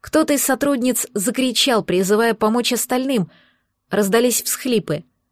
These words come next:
У мужика рядом сдали нервы, и он бросился бежать, сломя голову, но его живо остановили, повалив на пол и скрутив руки за спиной. Остальных даже проверять толком не стали, согнали в кучу и запихнули в пассажирский бот,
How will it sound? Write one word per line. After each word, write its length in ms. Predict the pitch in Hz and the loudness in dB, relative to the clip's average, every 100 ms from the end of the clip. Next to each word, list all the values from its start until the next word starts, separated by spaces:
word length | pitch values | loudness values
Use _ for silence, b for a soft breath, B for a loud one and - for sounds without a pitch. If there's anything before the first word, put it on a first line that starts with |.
| _ _ - | _ _ 0
У 60 | |
мужика 360 | 220 233 262 277 | 2 2 0 2
рядом 320 | 277 285 262 | 4 4 2
сдали 300 | 233 202 254 | 0 2 2
нервы, 400 | 254 277 254 196 | 2 0 0 2
и 20 | |
он 220 | 185 220 190 | 4 4 4
бросился 480 | 254 277 262 - | 2 2 0 -2
бежать, 260 | 233 247 262 | 0 0 0
сломя 320 | - 233 247 | 0 0 0
голову, 540 | 220 277 269 185 156 b b b b | 0 2 4 4 0 b b b b
но 60 | 202 | 2
его 180 | 214 | 4
живо 220 | 233 262 220 | 4 4 0
остановили, 680 | - 208 202 247 285 170 b b b | 0 0 2 2 2 0 b b b
повалив 400 | 196 214 214 220 | 2 4 4 2
на 160 | 254 | -2
пол 140 | 269 294 | 0 -2
и 180 | - | -2
скрутив 560 | 233 - 247 226 277 - - | -4 2 2 2 -4 -4 -4
руки 300 | 233 233 233 | -2 0 0
за 120 | 226 | -2
спиной. 540 | - 240 214 151 151 _ _ _ _ _ _ _ _ - | -2 -2 0 -2 -6 _ _ _ _ _ _ _ _ 0
Остальных 480 | 214 - 262 311 262 | 0 2 0 2 2
даже 220 | 277 254 | 2 0
проверять 540 | - 277 285 320 220 | 0 0 2 2 2
толком 340 | 220 202 196 202 | 2 2 2 0
не 40 | |
стали, 300 | 202 233 185 | -2 0 0
согнали 460 | 170 196 196 220 202 | 0 0 2 2 0
в 80 | |
кучу 440 | - 320 - 196 156 b b b b b | 0 0 2 0 -2 b b b b b
и 80 | 196 | -2
запихнули 460 | 214 240 294 330 | 0 0 0 0
в 60 | 294 | 0
пассажирский 680 | 240 226 240 262 240 - 247 | -2 0 0 0 0 -2 -4
бот, 340 | 233 208 147 | 0 0 0